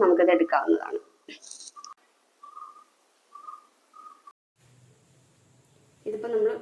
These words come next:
ഫ്രീസറിൽ ഫ്രീസ് ചെയ്യാനായിട്ട് ഫ്രിഡ്ജിൽ വെച്ചിട്ട്, ഏഹ്, ഒരു രണ്ട് മണിക്കൂർ കഴിഞ്ഞിട്ടുണ്ട്. ഇനി നമുക്കിതൊന്ന്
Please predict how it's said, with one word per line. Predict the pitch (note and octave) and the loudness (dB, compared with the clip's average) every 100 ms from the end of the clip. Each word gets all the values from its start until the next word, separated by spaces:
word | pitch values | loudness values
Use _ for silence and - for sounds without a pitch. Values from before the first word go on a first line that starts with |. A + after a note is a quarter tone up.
| - | -4
ഫ്രീസറിൽ | G#3 G#3 A3+ A3 - - - | -4 -2 -4 -6 -8 -14 -6
ഫ്രീസ് | G#3 G3+ | -6 -4
ചെയ്യാനായിട്ട് | A3 G#3+ G#3+ F#3 C#4+ E4 - - - | -2 0 0 -2 -2 -4 -6 -20 -14
ഫ്രിഡ്ജിൽ | F#3 G3+ G#3+ F#3+ | -8 -4 -2 -2
വെച്ചിട്ട്, | - F3 D4 G4+ - - - _ G3+ | -4 -6 -4 -6 -8 -18 -20 _ -6
ഏഹ്, | G3+ G3 G3+ | -4 -2 -4
ഒരു | G3+ G3 | -4 -2
രണ്ട് | F#3+ G#3+ | 0 2
മണിക്കൂർ | G3 G3 G3 F#3 | 0 0 -2 -2
കഴിഞ്ഞിട്ടുണ്ട്. | F3 F3 F3 F3 D#4 - - _ | -2 -2 -2 -4 -4 -8 -18 _
ഇനി | G3+ G3+ | -2 -2
നമുക്കിതൊന്ന് | F#3+ G3 F#3+ F#3 B3 | -2 -4 -2 0 0